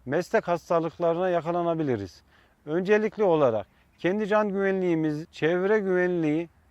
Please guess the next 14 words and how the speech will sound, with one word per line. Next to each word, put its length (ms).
ekip 280
arkadaşlarımızın 1000
güvenliği 540
ve 180
bizleri 460
evlerimizde 720
bekleyen 680
ailelerimiz 680
için 360
iş 160
sağlığı 520
ve 120
güvenliği 560
kurallarına 720